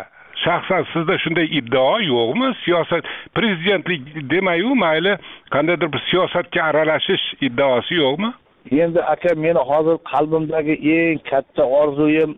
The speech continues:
Speaker 2: shu mustaqillik davridagi o'zbek san'atini bir tahlil qilib, bir fan doktorlik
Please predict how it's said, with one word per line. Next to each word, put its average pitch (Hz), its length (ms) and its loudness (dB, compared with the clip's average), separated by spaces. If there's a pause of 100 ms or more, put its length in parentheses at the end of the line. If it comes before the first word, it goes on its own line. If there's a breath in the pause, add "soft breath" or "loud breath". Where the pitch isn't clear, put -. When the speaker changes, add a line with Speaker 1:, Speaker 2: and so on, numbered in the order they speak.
(120)
Speaker 2:
shu 135 180 0
mustaqillik 139 680 0
davridagi 143 560 2
o'zbek 135 480 0
san'atini 139 600 0 (280)
bir 123 140 -2 (100)
tahlil 135 400 0
qilib, 139 200 2 (100)
bir 120 100 2 (360)
fan 123 200 0 (600)
doktorlik 131 520 0